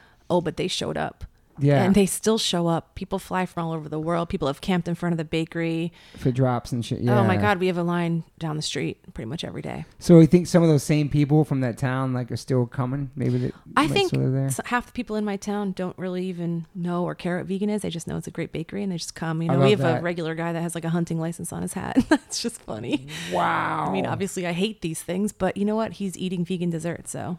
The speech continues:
Speaker 1: I've done my job.
Speaker 2: So they like it 'cause it tastes good. It doesn't matter if it's vegan or not. You make a good product and people like it.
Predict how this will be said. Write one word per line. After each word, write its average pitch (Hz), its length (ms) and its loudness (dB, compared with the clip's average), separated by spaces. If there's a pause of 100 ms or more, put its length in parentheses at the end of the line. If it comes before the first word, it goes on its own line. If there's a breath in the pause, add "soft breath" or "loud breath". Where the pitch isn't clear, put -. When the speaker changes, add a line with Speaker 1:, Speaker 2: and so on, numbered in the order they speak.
Speaker 1:
I've 170 140 -12
done 156 160 -6
my 160 140 -6
job. - 420 -8 (120)
Speaker 2:
So 202 120 8
they 196 140 8
like 214 160 8
it 208 80 -2
'cause 202 160 2
it - 80 -8
tastes 190 240 6
good. 131 120 2
It 127 40 2
doesn't 143 140 4
matter 147 100 4
if 131 60 4
it's 113 60 -4
vegan 135 200 4
or 127 40 4
not. 127 60 4
You 135 60 2
make 139 160 4
a - 20 0
good 127 200 4
product 135 280 2
and 127 80 -2
people 123 180 0
like 120 200 0
it. 87 80 -6